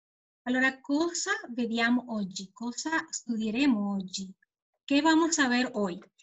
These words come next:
Temas a cubrir. Temas es como una palabra per dire, es una palabra para decir argomenti. ¿Sí? Allora, saludo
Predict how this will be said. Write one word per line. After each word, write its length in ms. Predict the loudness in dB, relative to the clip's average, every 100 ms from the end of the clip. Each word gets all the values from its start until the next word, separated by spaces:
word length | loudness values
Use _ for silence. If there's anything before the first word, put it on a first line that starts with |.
| _ _ _ _ _ _ _ _
Temas 580 | 8 8 4 -2 -6 _ 6
a 160 | 6 6
cubrir. 640 | 2 4 8 8 8 0 -12 _ _ _ _ _
Temas 580 | 4 8 8 6 2 -10 -6
es 140 | -4
como 220 | 6 6
una 200 | 8 6
palabra 360 | 4 2 4 2
per 140 | 2
dire, 540 | 2 4 4 4 -2 -8 _ _ _ _ _
es 100 | 4
una 260 | 8 8 6
palabra 440 | 4 6 4 6
para 220 | 6 6
decir 560 | 4 2 4 8 8 8
argomenti. 960 | 2 2 4 6 8 8 6 0 -8 -14 _ _ _ _ _ _ _ _
¿Sí? 500 | -14 2 4 4 0 _ -20 -20 -20 _ 4
Allora, 640 | 4 6 2 0 -2 -4 _ _ _ _ _ _ _ _ _ _ _ _
saludo 540 | 0 8 10 10 8